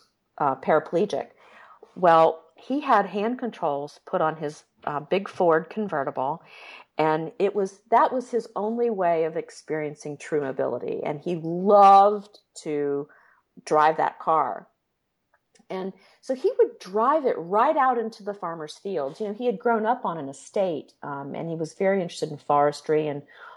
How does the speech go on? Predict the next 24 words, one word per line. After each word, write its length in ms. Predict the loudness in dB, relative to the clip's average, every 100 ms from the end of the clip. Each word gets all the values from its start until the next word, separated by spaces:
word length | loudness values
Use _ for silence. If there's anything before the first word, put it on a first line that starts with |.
| -4
farming. 520 | 4 6 6 2 0
And 140 | -6
so 380 | 0 4 4 2 -6 -20 _
when 160 | -6 -2
he 120 | 0
was 200 | 0 0
in 120 | -2
rural 300 | 0 2 2
Georgia, 380 | 2 2 0 -2
he'd 200 | -8 -6
just 280 | -6 -8 -14 -20 -2
drive 600 | 4 6 6 6 4 0
that 380 | -2 0 -2 -6 _ _ _ _ -8
car 440 | 0 2 4 2
right 360 | -4 -6 -4 -4
out 200 | -4 -4
onto 360 | -6 -10 -12
a 80 | -12
farmer's 520 | -10 -12 -10 -14 -16 _
field 540 | -4 0 2 0 0
or 260 | -2 -4 -4
right 320 | 0 2 4
up 260 | 2 -2 -6 _ _ _ _ _
to 520 | -4 0 2 0 -2